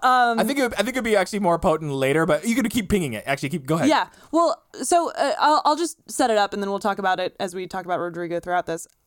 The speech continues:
Speaker 1: So in my, like, ideal production of Othello in my mind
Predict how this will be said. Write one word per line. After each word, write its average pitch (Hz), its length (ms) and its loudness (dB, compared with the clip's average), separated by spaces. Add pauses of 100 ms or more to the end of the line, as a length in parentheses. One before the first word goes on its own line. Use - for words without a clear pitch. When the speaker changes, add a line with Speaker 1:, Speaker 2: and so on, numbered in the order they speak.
Speaker 1:
So 233 380 2
in 233 160 2
my, 262 380 2
like, 208 420 -2 (760)
ideal 226 400 2
production 214 360 0
of 196 80 0
Othello 190 320 -2
in 185 100 -4
my 180 120 -2
mind 170 440 -4